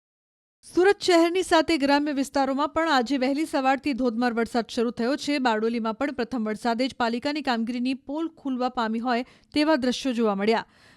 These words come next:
ભારે વરસાદને પગલે નીચાણવાળા વિસ્તારોમાં પાણી ભરાવાની સમસ્યા થઈ.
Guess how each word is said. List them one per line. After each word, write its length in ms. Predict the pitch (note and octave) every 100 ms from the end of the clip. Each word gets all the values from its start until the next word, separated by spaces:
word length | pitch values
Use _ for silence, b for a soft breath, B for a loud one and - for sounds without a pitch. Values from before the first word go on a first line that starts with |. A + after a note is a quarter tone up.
| b
ભારે 200 | B3+ D4+
વરસાદને 420 | D4 C4+ C#4 B3
પગલે 260 | B3 B3 C4+
નીચાણવાળા 440 | B3+ A3+ B3 A#3+
વિસ્તારોમાં 560 | A3+ A3 A3+ A#3+ B3+ B3+
પાણી 200 | A#3 A3
ભરાવાની 420 | A3 G#3+ G#3+ C4+
સમસ્યા 440 | C#4 A#3 G#3+ C4 C4
થઈ. 280 | B3 C#4+